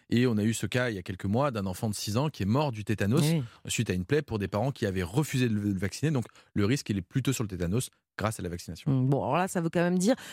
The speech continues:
Speaker 2: euh, que Amélie, elle doit aller faire ce rappel pour sa fille. Bon, c'est pas une urgence non plus. Euh, est-ce qu'il va falloir qu'elle reprenne toute la vaccination D T P depuis le début ? Parce que je crois qu'on commence quand on est nourrisson, mais peut-être pas.
Speaker 1: Exactement, non, là, on, on, on parle d'un rappel. Donc, il, lorsqu'on a loupé,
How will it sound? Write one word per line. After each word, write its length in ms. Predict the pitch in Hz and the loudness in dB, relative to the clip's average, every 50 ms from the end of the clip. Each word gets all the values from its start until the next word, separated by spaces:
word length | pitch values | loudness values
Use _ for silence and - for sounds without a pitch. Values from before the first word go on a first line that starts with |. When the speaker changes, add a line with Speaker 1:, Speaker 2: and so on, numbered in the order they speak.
| - - - | -12 -6 0
Speaker 2:
euh, 160 | - 151 165 170 | 2 2 2 2
que 400 | - - 180 160 160 160 160 160 | 2 4 4 6 6 6 6 6
Amélie, 500 | 151 165 170 165 170 175 185 220 247 254 | 4 4 4 4 4 4 6 6 6 6
elle 100 | 190 165 | 6 4
doit 140 | 160 165 | 4 2
aller 140 | 151 156 160 | 2 2 0
faire 180 | 151 - 208 - | -2 -2 -2 -2
ce 140 | - - 165 | 0 0 2
rappel 320 | 147 156 151 - 180 156 | 2 2 2 2 0 2
pour 140 | - 147 127 | 0 -2 0
sa 120 | - 156 | 0 -2
fille. 220 | 139 - - 262 247 | 0 2 2 2 4
Bon, 120 | 170 143 | 2 2
c'est 120 | - - | 0 -2
pas 160 | - 156 143 123 | -2 0 2 4
une 200 | 143 160 180 180 | 6 6 8 8
urgence 380 | 196 190 170 160 190 175 - | 8 6 4 2 0 0 2
non 140 | - 170 165 | 2 0 0
plus. 240 | - - 262 320 339 - - - - - - - | 4 4 4 4 4 2 -4 -18 -16 -8 -2 2
Euh, 380 | 156 156 156 156 156 156 143 | 2 4 4 4 4 4 4
est-ce 180 | - 135 - - | 2 0 0 0
qu'il 100 | - 240 | 0 -2
va 60 | 247 | 0
falloir 220 | - 269 247 254 | 2 2 2 2
qu'elle 100 | - 240 | 2 2
reprenne 280 | 196 196 190 202 220 214 - - | 2 2 2 2 0 -2 0 2
toute 220 | - 381 370 - | 2 4 4 4
la 100 | - 277 | 2 2
vaccination 520 | 240 247 - - - 240 226 226 - 240 240 | 2 2 0 2 2 2 4 4 4 2 4
D 120 | 214 220 | 2 2
T 100 | - 220 | 2 2
P 160 | - - 240 | 2 2 2
depuis 240 | 196 202 170 - 185 | 2 2 2 2 0
le 60 | 175 | 4
début ? 320 | 160 196 220 196 233 302 339 | 4 4 4 4 4 2 4
Parce 160 | 311 247 - | 2 0 -2
que 160 | - - 185 - - - - | 2 0 0 0 0 -10 -10
je 60 | - | -2
crois 80 | - 202 | -2 0
qu'on 140 | 208 202 180 | 0 0 -2
commence 240 | - 180 190 185 - | 0 0 0 0 0
quand 160 | 202 175 175 | -2 0 0
on 80 | 175 | 2
est 80 | 175 170 | 2 4
nourrisson, 420 | 170 165 160 190 - - - 302 | 4 4 4 2 0 2 2 4
mais 160 | 269 196 170 151 | 4 4 4 2
peut-être 160 | - 165 - | 0 0 2
pas. 60 | 127 | 4
Speaker 1:
Exactement, 340 | 247 202 151 - 180 165 165 | 4 4 4 4 2 2 2
non, 160 | 180 196 190 | 2 2 2
là, 220 | 175 175 170 151 | 2 2 2 2
on, 60 | 139 131 - - | 0 -2 -2 -2
on, 160 | 151 147 - | -2 0 0
on 40 | 139 | 0
parle 160 | 175 165 156 | 0 0 2
d'un 100 | 135 139 | 2 0
rappel. 420 | 127 123 151 156 - - 170 151 127 | 0 2 0 0 2 4 2 2 2
Donc, 240 | 123 127 - - | 0 -4 -2 0
il, 80 | 135 123 - - - - _ - | -2 -2 -2 -4 -20 -16 _ 0
lorsqu'on 360 | 120 135 139 - - 151 143 | 0 0 0 0 0 0 2
a 100 | 147 143 | 2 2
loupé, 600 | 139 147 170 185 - - - 190 185 175 165 151 | 4 4 2 2 0 2 2 2 4 4 2 0